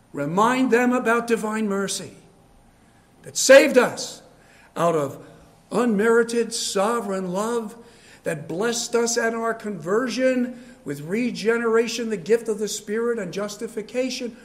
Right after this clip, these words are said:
moral, experiential, legal blessing, and it did all this so that the rest of the time we spend on earth after we're converted would be spent in hope and in confident expectation that because God is for us,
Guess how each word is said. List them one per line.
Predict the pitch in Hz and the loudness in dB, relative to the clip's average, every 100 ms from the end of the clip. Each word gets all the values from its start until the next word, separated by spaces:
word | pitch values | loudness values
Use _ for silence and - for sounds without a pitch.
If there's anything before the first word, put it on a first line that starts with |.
| - | -16
moral, | - 165 220 247 240 240 233 - | -8 -4 0 2 2 0 -2 -8
experiential, | 156 - - 247 240 226 240 233 240 233 | -8 -8 -4 -4 -2 -4 -6 -4 -4 -4
legal | 214 277 226 220 | -2 -4 -4 -6
blessing, | 202 254 240 240 233 - - 196 | -4 -4 -2 -2 -4 -12 -14 -4
and | 220 | -4
it | |
did | 214 240 | 2 4
all | 262 254 | 4 4
this | 233 269 269 - - | 2 2 0 -6 -16
so | - 240 | 0 2
that | 233 226 | 2 0
the | 214 | 0
rest | 208 294 277 | 4 4 4
of | 233 | -2
the | 226 | -4
time | - 247 269 | -2 0 0
we | 233 | 0
spend | - - 294 269 | -4 0 2 2
on | 220 226 | 2 4
earth | 254 254 - - | 2 2 -8 -4
after | 262 302 302 - 302 294 | 4 6 6 2 -2 0
we're | 262 285 | 2 2
converted | 285 247 196 269 339 262 214 - - - - | 0 -4 -2 0 4 4 4 0 -14 -16 2
would | 254 254 | 2 4
be | 277 | 2
spent | 277 - 285 285 277 | 2 4 6 6 4
in | 285 | 4
hope | 262 294 339 240 - - - - - | 6 6 6 4 0 -10 -18 -18 -4
and | 214 247 | 0 4
in | 262 254 | 2 0
confident | - 302 330 - 285 285 | 4 6 6 2 2 4
expectation | 302 302 - 294 285 285 320 285 254 202 - - - | 2 0 0 0 0 0 2 2 0 0 -2 -10 4
that | 247 | 4
because | 277 277 196 | 6 0 0
God | - 285 269 240 | 6 8 8 6
is | 226 233 | 4 0
for | - 302 311 240 | -4 0 4 4
us, | 208 - | 4 -2